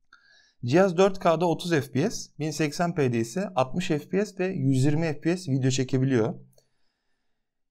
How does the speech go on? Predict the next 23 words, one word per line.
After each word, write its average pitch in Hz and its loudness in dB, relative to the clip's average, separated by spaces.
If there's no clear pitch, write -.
Çift - -4
S 160 0
D 190 0
kart 165 0
slotu 117 0
var. 185 -4
Pilinden 170 2
bahsetmiştim. 160 -2
İki 147 -2
bin 147 0
iki 143 -4
yüz 156 -4
seksen 143 -2
miliamperlik 127 -2
bir 131 -4
pile 135 0
sahip. 135 -2
Bu 156 -4
pil 156 -2
de 147 -2
size 139 -4
yaklaşık 143 -2
olarak 143 0